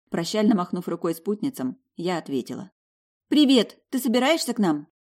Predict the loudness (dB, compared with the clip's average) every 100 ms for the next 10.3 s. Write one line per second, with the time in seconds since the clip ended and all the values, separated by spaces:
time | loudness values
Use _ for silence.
0 | _ _ _ 4 6 4 2 -8 -2 2
1 | 4 6 6 4 4 4 2 -2 _ _
2 | _ _ -2 0 0 -6 -6 -2 -2 -2
3 | -6 -6 -6 -4 -4 -2 -2 0 -2 -6
4 | -8 -6 -6 -10 _ _ 0 2 2 0
5 | -2 -4 -4 -4 -8 -10 _ -6 -4 -4
6 | -4 -6 -8 -10 -6 -6 -6 -8 -6 -4
7 | -4 -4 -8 -8 -8 -6 -4 -2 -2 -2
8 | -4 -4 -4 -4 -6 -10 _ _ _ _
9 | _ 2 4 2 0 -2 0 2 0 -2
10 | -4 -8